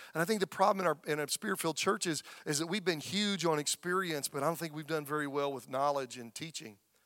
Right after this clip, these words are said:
And I think we need to do both. And, and I have a habit, um, I, I, when we have the gift of, of tongues and interpretation in our church,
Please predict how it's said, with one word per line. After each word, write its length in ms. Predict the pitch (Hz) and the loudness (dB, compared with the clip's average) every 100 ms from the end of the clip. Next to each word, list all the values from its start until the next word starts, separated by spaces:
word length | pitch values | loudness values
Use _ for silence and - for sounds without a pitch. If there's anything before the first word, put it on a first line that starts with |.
| _ _ _ _ - | _ _ _ _ -10
And 140 | 131 | 0
I 80 | 143 | 2
think 180 | 175 190 | 2 0
we 100 | 185 | 0
need 180 | 175 170 | -2 -4
to 60 | |
do 200 | 147 156 | -4 -4
both. 360 | 139 156 170 156 | 4 4 4 -2
And, 140 | 156 | -4
and 220 | 156 147 147 | 2 4 4
I 100 | 180 | 6
have 160 | 208 | 4
a 60 | 156 | 4
habit, 460 | 139 175 180 208 - _ - _ _ - | 4 4 6 4 2 _ -20 _ _ -2
um, 420 | 139 135 131 135 165 | 2 2 0 -2 -8
I, 120 | - 143 | -4 -2
I, 120 | 147 - | -4 -4
when 260 | 131 139 | -4 -4
we 160 | 143 170 | -2 2
have 220 | 175 170 151 - | 4 4 0 -12
the 100 | 135 | -12
gift 320 | 123 170 165 | -2 -2 -2
of, 120 | 156 131 - | -6 -10 -8
of 160 | 139 120 | -8 -2
tongues 320 | 165 165 151 | 0 0 0
and 80 | 151 | -8
interpretation 720 | 139 170 165 143 165 - 185 | -4 -4 -4 -4 -4 -4 -2
in 60 | |
our 100 | 151 | -2
church, 500 | 147 175 180 180 - | -2 2 2 2 -4